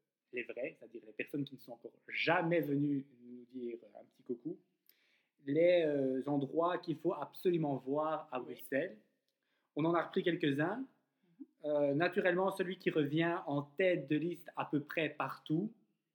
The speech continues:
Speaker 1: c'est la Grand Place et l'Hôtel de Ville.
Speaker 2: Et je suis tout à fait d'accord.
Speaker 1: D'accord ou pas d'accord ?
Speaker 2: Oui, ça, il faut, il faut voir cette place. On dit, on dit d'ailleurs que c'est l'une des plus belles places du monde.
Speaker 1: Paraît-il. En tout cas, c'est, c'est, c'est le,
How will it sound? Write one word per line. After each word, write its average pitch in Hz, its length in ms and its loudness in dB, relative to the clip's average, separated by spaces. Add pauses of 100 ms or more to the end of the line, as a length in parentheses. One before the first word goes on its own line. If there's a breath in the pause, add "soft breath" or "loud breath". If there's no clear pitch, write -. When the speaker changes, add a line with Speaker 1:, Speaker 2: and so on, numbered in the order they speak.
(160)
Speaker 1:
c'est 190 140 4
la 165 120 6
Grand 139 260 0
Place - 320 -14 (400)
et 143 60 2
l'Hôtel 135 340 2
de 110 80 -6
Ville. 104 220 -16 (500)
Speaker 2:
Et 202 100 -8
je 202 120 -16
suis 254 400 -2
tout 254 160 -14
à 214 80 -8
fait 214 160 -6
d'accord. 143 420 -14
Speaker 1:
D'accord 160 300 4
ou 156 40 0
pas 170 140 0
d'accord ? 202 640 4
Speaker 2:
Oui, - 160 -2 (280)
ça, 269 300 4
il 226 100 -6
faut, 254 540 -2
il 202 100 -18
faut 220 140 -10
voir 214 220 0
cette 160 160 -18
place. 143 340 -16 (380)
On 220 60 -16
dit, 277 300 -10 (160)
on 202 60 -16
dit 339 140 -2
d'ailleurs 185 420 -2
que 180 140 -8
c'est - 180 -2
l'une 214 400 -2
des 180 320 0
plus 180 120 -20
belles 190 240 -8 (100)
places 202 240 -6
du 185 100 -20
monde. 269 260 -4 (840)
Speaker 1:
Paraît-il. 143 500 0 (120)
En 127 100 -10
tout 135 100 -6
cas, 160 160 -2
c'est, 135 440 -4
c'est, 131 120 -8 (300)
c'est 127 220 -4
le, 113 220 -12